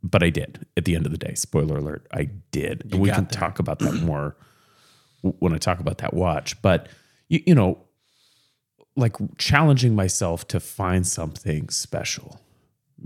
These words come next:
Speaker 1: because a, a lot of the watches we're gonna talk about today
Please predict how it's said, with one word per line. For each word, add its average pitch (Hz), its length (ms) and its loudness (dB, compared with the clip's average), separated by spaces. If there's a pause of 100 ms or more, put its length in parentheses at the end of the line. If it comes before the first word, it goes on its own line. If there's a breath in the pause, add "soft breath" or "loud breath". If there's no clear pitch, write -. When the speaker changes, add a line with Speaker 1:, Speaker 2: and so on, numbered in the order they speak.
(140)
Speaker 1:
because 101 460 2 (100)
a, 110 120 2
a 117 80 2
lot 120 200 4
of 120 80 2
the 104 60 -2
watches 98 360 0
we're 92 140 -2
gonna 78 180 -6
talk - 300 -6
about 78 220 -10
today 76 500 -6